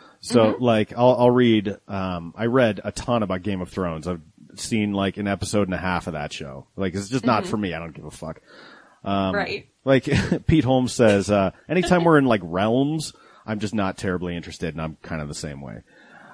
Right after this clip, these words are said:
Speaker 2: Oh,
Speaker 1: Um,
Speaker 2: totally.
Speaker 1: <laughs> so, it's like, in this realm, "Okay, see you later. Nope, I'm, I'm all set." But, um,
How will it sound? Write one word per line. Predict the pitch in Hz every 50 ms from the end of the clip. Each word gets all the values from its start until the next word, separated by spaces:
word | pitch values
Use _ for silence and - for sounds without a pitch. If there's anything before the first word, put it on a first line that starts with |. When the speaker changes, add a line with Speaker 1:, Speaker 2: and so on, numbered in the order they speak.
| - - -
Speaker 2:
Oh, | 202 190 170 165 -
Speaker 1:
Um, | - 214 208 92
Speaker 2:
totally. | - 220 202 196 - - - - - - 214 - _
Speaker 1:
<laughs> | -
so, | - - - - - - - 180 151 - - 202 - - - - - - _
it's | - -
like, | 147 135 120 - -
in | - 127 131 135 127
this | 165 160 - -
realm, | 139 139 131 131 131 117 -
"Okay, | 160 180 196 - - 180 175 165
see | - - 170
you | 165 165
later. | 151 151 151 147 139 120
Nope, | 117 120 135 160 - - _ -
I'm, | 117 120 123 131 131 120 104 _ _ _ - - - - - - - - - 87
I'm | 113 117 131
all | 143 143 143
set." | 135 - 156 131 107 190 _ _ _ -
But, | - 147 147 135 - -
um, | 131 127 123 117 110 101 95